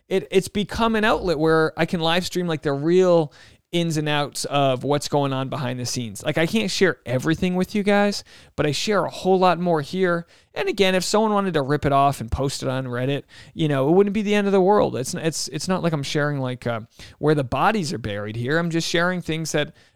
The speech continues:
I just wouldn't feel comfortable sharing, um, you know, on the YouTube channel. And, and again, you guys have earned that by, you know, kind of the, the, uh, the closer, uh, relation we've all got here.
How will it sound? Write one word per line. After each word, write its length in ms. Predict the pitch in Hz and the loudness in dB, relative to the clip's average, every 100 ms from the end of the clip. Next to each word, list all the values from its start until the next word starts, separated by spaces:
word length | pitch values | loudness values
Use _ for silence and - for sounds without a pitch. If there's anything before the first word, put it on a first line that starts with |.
| - | -2
I 120 | 151 | -2
just 280 | 139 156 139 | 0 -4 -4
wouldn't 220 | 151 143 | -6 -6
feel 160 | 151 151 | -4 -4
comfortable 400 | 151 139 135 131 | -4 -6 -6 -6
sharing, 500 | - 127 131 131 131 _ _ _ - | -4 -4 -4 -8 -16 _ _ _ -8
um, 420 | 135 127 120 120 - - _ _ - | -4 -2 -4 -10 -16 -20 _ _ -8
you 80 | 147 | -4
know, 100 | 123 | -4
on 140 | 143 | -4
the 180 | 139 156 | -2 -2
YouTube 220 | 160 131 | -2 -6
channel. 340 | 127 123 113 - | -8 -12 -14 -12
And, 260 | 185 185 165 - | -4 -4 -6 -4
and 160 | 185 | -2
again, 220 | 170 110 - - - - _ _ _ _ _ _ _ | -2 -4 -10 -20 -20 -20 _ _ _ _ _ _ _
you 120 | 180 170 | -2 4
guys 260 | 170 170 | 6 4
have 160 | 180 185 | 2 4
earned 220 | 302 247 | 4 2
that 340 | 139 95 - | -2 -6 -4
by, 160 | 143 143 | 2 2
you 340 | 151 151 165 | 2 -2 -4
know, 140 | 151 147 | -4 -4
kind 240 | - 147 | -4 -4
of 100 | 139 | -4
the, 260 | 143 131 107 | -6 -6 -6
the, 300 | 139 135 131 | -6 -4 -4
uh, 280 | 123 120 113 | -4 -6 -8
the 240 | 131 131 127 | -8 -6 -6
closer, 800 | - 165 160 - 151 139 131 127 - - - - 113 | -2 2 2 2 0 0 -2 -6 -12 -20 -20 -18 -6
uh, 180 | 127 123 | -4 -2
relation 460 | 131 139 - 135 | -2 -2 -4 -6
we've 160 | 123 120 | -6 -6
all 140 | 117 | -6
got 240 | 123 131 135 | -4 -4 -6
here. 200 | 95 | -10